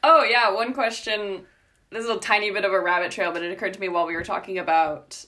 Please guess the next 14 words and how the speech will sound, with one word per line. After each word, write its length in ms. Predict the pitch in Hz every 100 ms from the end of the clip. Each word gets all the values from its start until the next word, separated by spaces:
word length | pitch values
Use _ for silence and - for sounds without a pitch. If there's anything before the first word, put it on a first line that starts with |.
| _
uh, 220 | 170 170
Huxley 400 | 180 165 - 175
and 100 | 165
Orwell 440 | 151 165 165 165 -
and 320 | 165 160 165 -
H 240 | 175 254
G 120 | 175
Wells. 420 | 170 165 170 185 - - - _ -
Um, 480 | 196 185 165 160 - - - _ _ _ _ _ _ _
C 220 | - - 220
S 160 | 220
Lewis 320 | 202 214 226
obviously 580 | - 226 254 262 269 269
has 300 | 262 240 -